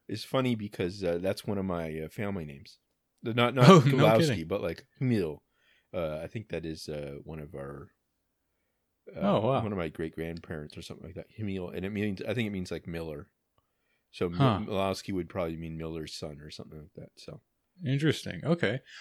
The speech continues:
Speaker 1: So,
Speaker 2: Well,
Speaker 1: yeah.
Speaker 2: uh, one thing I should note, I guess, is that this is, um, it's historical, a lot of it.
Speaker 1: Yeah.
Speaker 2: Obviously, you know, it's a novelization, so it's, like, a historical fiction. But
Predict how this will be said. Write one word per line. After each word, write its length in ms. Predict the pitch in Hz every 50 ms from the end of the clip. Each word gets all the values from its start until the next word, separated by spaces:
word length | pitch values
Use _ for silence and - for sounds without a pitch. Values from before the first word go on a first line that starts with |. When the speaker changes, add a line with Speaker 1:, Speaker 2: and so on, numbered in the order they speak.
| - - -
Speaker 1:
So, 80 | -
Speaker 2:
Well, 340 | 143 156 151 160 156 131 -
Speaker 1:
yeah. 140 | 101 - - - _
Speaker 2:
uh, 340 | 139 131 127 123 117 113 - - _ _
one 160 | 151 180 220
thing 120 | 254 233
I 60 | 165 123
should 260 | - - 160 131 107
note, 240 | 120 139 156 113 110
I 80 | 123
guess, 300 | 117 110 113 131 131 -
is 120 | 127 113 -
that 160 | 131 120 120
this 200 | 135 131 - -
is, 260 | 143 151 147 127 113
um, 560 | - 104 117 117 113 107 101 98 90 92 - - _ _ _ _ _ -
it's 200 | 127 - - -
historical, 840 | 131 117 - - - 127 143 156 147 120 101 - - 95 90 87 90
a 60 | 104
lot 220 | 104 104 95 98
of 100 | 92 87
it. 140 | 90 - - 127
Speaker 1:
Yeah. 220 | 110 92 76 69 - _ _ -
Speaker 2:
Obviously, 580 | 131 135 139 151 139 - 151 143 131 123 - -
you 120 | 127 131
know, 120 | 123 123 110
it's 160 | 117 117 -
a 80 | 120 120
novelization, 920 | 117 117 117 110 110 113 113 107 95 104 98 107 104 - - 92 92 90
so 140 | - 107 98
it's, 100 | 95 -
like, 160 | 101 95 -
a 60 | 101
historical 500 | 101 104 - - - 113 107 98 - 104
fiction. 460 | 95 - 113 104 - - - 92 95 - _ - - - - - _ _
But 300 | 117 120 110 107 -